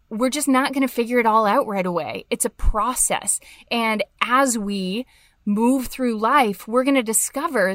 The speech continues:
that there are things that were really important to us that we weren't even aware of. And so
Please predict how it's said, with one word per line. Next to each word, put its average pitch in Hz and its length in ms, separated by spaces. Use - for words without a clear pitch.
that 214 240
there 240 240
are 247 60
things 262 380
that 240 120
were 226 320
really 254 440
important 254 440
to 226 140
us 202 160
that 247 100
we 220 140
weren't 240 280
even 226 340
aware 214 480
of. - 240
And 240 180
so 240 360